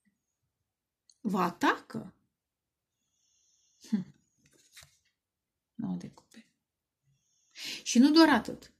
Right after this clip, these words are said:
Nu doar atât. În această nouă etapă,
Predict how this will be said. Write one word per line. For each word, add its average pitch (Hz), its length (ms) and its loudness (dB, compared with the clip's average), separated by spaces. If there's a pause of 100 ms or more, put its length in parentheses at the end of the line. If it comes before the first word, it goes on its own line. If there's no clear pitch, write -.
(880)
Nu 214 100 -6
doar 226 200 0
atât. - 280 -8
În 196 120 -6
această 214 600 -4
nouă 208 680 0
etapă, 220 840 -6